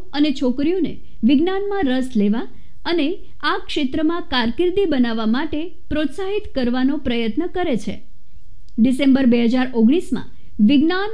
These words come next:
અને ટેકનોલોજી વિભાગ દ્વારા આ કાર્યક્રમની શરૂઆત કરવામાં આવી હતી. સ્ટેમ જેવા ક્ષેત્રોમાં મહિલાઓ તથા છોકરીઓને તેમની કારકિર્દી ઘડતરમાં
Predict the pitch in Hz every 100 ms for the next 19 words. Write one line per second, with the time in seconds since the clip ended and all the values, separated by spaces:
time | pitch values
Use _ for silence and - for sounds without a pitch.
0 | - 285 311 277 262 277 320 302 302 262
1 | 240 240 247 226 233 311 302 339 - -
2 | - 330 392 - 262 240 247 277 294 330
3 | 339 262 247 294 381 - 254 226 240 262
4 | 294 226 196 190 - - - - - -
5 | - - - - 349 339 403 415 302 302
6 | 294 277 240 220 359 294 - - - -
7 | 233 254 269 294 320 359 403 - 262 269
8 | 254 254 226 240 302 370 247 - - -
9 | 349 359 392 403 294 262 277 359 359 370
10 | 320 220 220 339 320 285 339